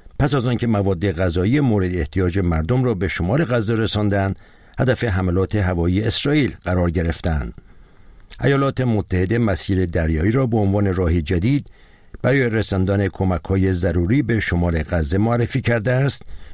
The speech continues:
جایی که صدها فلسطینی، صدها هزار فلسطینی با قحطی قریب الوقوع مواجه هستند. اسرائیل آژانس امدادرسانی سازمان ملل در غزه را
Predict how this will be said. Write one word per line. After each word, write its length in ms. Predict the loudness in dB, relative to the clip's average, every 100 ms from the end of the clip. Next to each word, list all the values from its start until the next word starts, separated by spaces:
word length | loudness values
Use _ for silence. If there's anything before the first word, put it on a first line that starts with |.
| -4
جایی 240 | 0 0
که 140 | 0 -2
صدها 400 | -2 -4 -2 -2
فلسطینی، 720 | 0 0 0 0 2 2 0 -6 -20 -20 -20 -20 -6
صدها 360 | -2 0 2
هزار 280 | 0 0 -2
فلسطینی 640 | 0 -2 -2 -2 0 2
با 180 | 0 -2
قحطی 680 | -2 -2 -4 -2 0 2 0
قریب 420 | -2 0 0 0
الوقوع 500 | 0 0 2 0 -2 -8 -20 -8
مواجه 400 | -4 0 0 0
هستند. 480 | -2 -2 -2 -4 -6 -14 -20 -20 -20 -20 -20 -20 -6
اسرائیل 400 | -2 0 2 2
آژانس 400 | 2 0 0 -2
امدادرسانی 760 | -2 0 0 0 0 0 2 0
سازمان 500 | 0 0 0 0 2
ملل 360 | 2 2 2
در 220 | 2 0 0
غزه 320 | 0 0 0
را 240 | 2 0